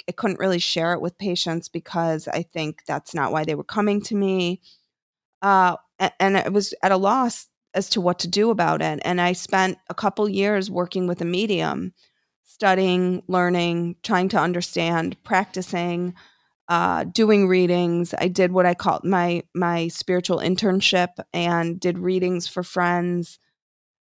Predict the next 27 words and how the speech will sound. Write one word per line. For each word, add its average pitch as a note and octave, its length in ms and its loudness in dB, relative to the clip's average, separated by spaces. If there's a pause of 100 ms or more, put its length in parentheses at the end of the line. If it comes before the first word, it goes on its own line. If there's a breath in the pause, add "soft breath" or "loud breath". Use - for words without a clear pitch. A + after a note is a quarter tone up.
for F3 580 2 (200)
what F#3+ 200 -2
was F#3 100 2
supposed - 240 0
to - 60 -8
be F#3+ 100 4
a F#3 60 2
month. F3 400 2
It - 120 -4
turned F3+ 240 0
out F3 200 0
to G3 80 -2
be F#3 140 -2
three. F3 640 -2
I D3 100 0
probably F3 460 -2
did, E3+ 300 -2 (180)
I D3+ 40 -10
don't D3+ 120 -6
know, D3+ 140 -6 (100)
thirty E3+ 280 0
to F#3 80 -6
forty F3 340 -2
readings E3+ 440 -4
at E3+ 120 -8
the E3+ 80 -12
time. F3+ 520 -8